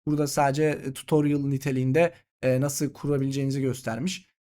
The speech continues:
Yoksa o kadar kompleks bir şey değil. Mesela bu da yine paralı satılan bir şey. Basic Automatic Gmail Email Labeling. Sizin e-postanıza bir mesaj geldiğinde yapay zekaya gönderiyor. Yapay zeka diyor ki, "Bunun için bir etiket oluştur ya da şu anki etiketlere bak, hangisi uygunsa etiketi yapıştır."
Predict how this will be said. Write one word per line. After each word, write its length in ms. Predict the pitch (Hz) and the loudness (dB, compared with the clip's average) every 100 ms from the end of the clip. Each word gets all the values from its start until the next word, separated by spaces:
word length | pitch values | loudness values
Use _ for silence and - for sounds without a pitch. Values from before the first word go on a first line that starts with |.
| - | -8
Yoksa 240 | 127 175 | -4 0
o 80 | 156 | 0
kadar 280 | 151 147 143 | 2 0 0
kompleks 440 | 147 139 147 139 | -2 -4 -4 -6
bir 60 | - | -6
şey 220 | 160 156 | -2 0
değil. 200 | 143 185 | 0 2
Mesela 360 | 185 196 247 202 | 4 4 4 2
bu 80 | 214 | 4
da 100 | 247 | 4
yine 220 | 196 175 | 6 4
paralı 300 | 180 160 160 | 6 6 4
satılan 440 | 156 143 147 143 | 2 2 2 2
bir 40 | 135 | 0
şey. 260 | 240 208 | -2 0
Basic 260 | 175 190 202 190 | 2 2 0 -2
Automatic 520 | 185 196 196 180 185 | 0 0 -2 0 4
Gmail 340 | 185 185 180 | 6 6 6
Email 200 | 180 160 | 4 2
Labeling. 440 | 135 127 117 117 123 | 2 0 -2 -4 0
Sizin 200 | 202 196 | 2 6
e-postanıza 640 | 175 180 202 202 208 208 | 6 6 2 0 0 2
bir 100 | 202 | 4
mesaj 420 | 196 170 220 226 | 4 4 4 2
geldiğinde 640 | 208 220 202 160 147 214 226 _ _ - | 4 4 4 2 2 2 0 _ _ 2
yapay 300 | 156 214 220 | 4 6 4
zekaya 400 | 208 202 214 214 | 4 4 4 6
gönderiyor. 640 | 196 175 156 123 139 214 - _ _ | 6 6 4 4 4 2 0 _ _
Yapay 280 | 151 156 214 | 0 4 4
zeka 360 | 214 220 226 208 | 2 2 2 4
diyor 200 | 254 254 | 2 2
ki, 240 | 143 135 | -2 -2
"Bunun 260 | 170 202 214 | -2 0 0
için 320 | 196 226 220 | 0 2 2
bir 200 | 220 214 | 2 0
etiket 360 | 175 180 202 190 | 0 0 2 2
oluştur 300 | 139 127 - | 0 -2 -2
ya 100 | 143 | -2
da 60 | 147 | -2
şu 160 | - | 2
anki 220 | 185 185 | 2 4
etiketlere 500 | 190 - 190 202 196 | 0 2 -2 0 2
bak, 180 | 208 208 | 2 4
hangisi 400 | 185 190 185 196 | 4 4 4 2
uygunsa 500 | 180 180 190 180 214 | 2 4 4 2 2
etiketi 420 | 185 160 175 170 | 2 0 0 2
yapıştır." 400 | 180 165 - - | 2 0 -6 -8